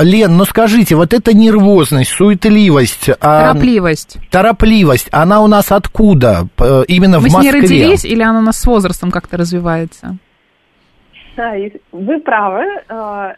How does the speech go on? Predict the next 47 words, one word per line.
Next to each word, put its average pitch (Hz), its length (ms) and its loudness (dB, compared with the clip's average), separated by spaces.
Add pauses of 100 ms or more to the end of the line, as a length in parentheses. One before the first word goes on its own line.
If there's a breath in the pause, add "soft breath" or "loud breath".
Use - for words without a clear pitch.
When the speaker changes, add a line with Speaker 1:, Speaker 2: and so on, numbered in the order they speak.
Speaker 3:
это 254 200 -10
касается 214 520 -10
и - 180 -14
Москвы 247 460 -10
конкретно. 208 680 -12 (160)
У 208 80 -18
каждого 175 500 -14
Speaker 2:
Мгм. 160 160 -12
Speaker 3:
города 220 380 -6 (120)
своя 185 220 -8
культура. 180 540 -16 (480 soft breath)
Но 214 80 -6
раз 311 180 -6
уж 240 140 -12
вы 233 100 -4
спросили 220 840 -4
врача, 247 400 -4 (240)
я 226 220 -10
отвечу 247 380 -16
со 202 160 -18
своей 190 160 -10
точки 165 320 -18
зрения, 277 400 -2
какие 160 220 -2
Speaker 1:
Лен, 170 260 2
Speaker 3:
факторы - 360 -8
Speaker 1:
Лен, 156 340 2
Speaker 3:
влияют. 175 560 -8
Speaker 1:
Лен, 165 320 2
Лен, 175 300 2
а 147 100 0
можно, 202 560 2
э, 151 140 0
чуть-чуть 202 500 0
как-то 170 300 -2
повернуть 175 420 2
так 147 160 -2
телефон, 190 500 0
потому 160 220 0
что 175 140 0
очень 170 200 0
глухой 165 420 2
звук 190 320 0
идёт, 147 260 0
вы 165 200 2
периодами 151 580 0
по-, 139 1000 2